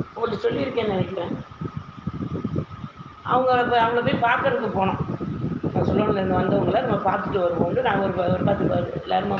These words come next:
போனோம். அவங்கள்ட்ட இருந்து நான் கத்துக்கிட்டது, அவங்க ஓத-, அவங்க சொன்ன தாவத்திலேயே எனக்கு ரொம்ப பிடிச்சது என்ன தெரியுமா? அவங்க சொன்ன வார்த்தை, "நான் காலையில முழிக்கவுமே நாங்க சதக்கா உண்டியல்ல பைசா போட்டுட்டு தான்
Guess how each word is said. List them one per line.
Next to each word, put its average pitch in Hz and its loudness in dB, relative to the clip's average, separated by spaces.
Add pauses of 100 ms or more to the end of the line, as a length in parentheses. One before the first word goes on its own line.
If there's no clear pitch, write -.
போனோம். 190 0 (880)
அவங்கள்ட்ட 233 2
இருந்து 311 2
நான் 262 2
கத்துக்கிட்டது, 214 0
அவங்க 196 2
ஓத-, 226 2
அவங்க 190 0
சொன்ன 233 2
தாவத்திலேயே 202 2
எனக்கு 196 0
ரொம்ப 233 0
பிடிச்சது 233 -2
என்ன 185 0
தெரியுமா? 175 -2 (1080)
அவங்க 170 2
சொன்ன 190 0
வார்த்தை, 175 2 (680)
"நான் 196 2
காலையில 262 4
முழிக்கவுமே 247 2
நாங்க 226 2
சதக்கா 202 2
உண்டியல்ல 180 2
பைசா 175 0
போட்டுட்டு 196 2
தான் - 0